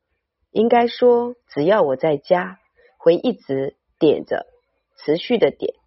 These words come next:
因为我近段时间住的房子，它不是朝南的，光线也没那么足，所以我的空间呢，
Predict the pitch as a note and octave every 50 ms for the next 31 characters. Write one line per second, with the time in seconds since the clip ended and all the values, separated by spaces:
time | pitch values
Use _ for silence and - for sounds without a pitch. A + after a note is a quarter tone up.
0 | _ _ _ _ _ _ _ _ _ _ _ _ - F3+ F3+ F3 D#3+ D#3 D3+ D3
1 | C3+ C3+ C3 C3+ - A3+ G#3+ G3 G3 F3+ D#3 - - C3+ - D3 D3 C#3 - -
2 | D#3+ C#3+ C#3 C3 - B2+ A#2+ B2+ D3 D3+ - - C3+ G#2+ - - - - C3 C3+
3 | - - F#3+ - - - B2+ C3 C3 B2+ C3 C3 - B2+ B2 - _ _ _ _
4 | _ _ _ _ _ - G#3+ A#3 A#3 - - C4 A#3 E3 D3 C3 - - C3 C3+
5 | D#3+ E3+ D3+ C#3 A2+ - - - - - - _ _ _ _ _ _ _ _ _
6 | _ _ _ - - - E3+ F#3 F3+ D#3 C#3 B2+ B2 C3 - - F#3 G3 G3+ G3
7 | A3 A3+ A3 A3 A3 A3+ A3+ A#3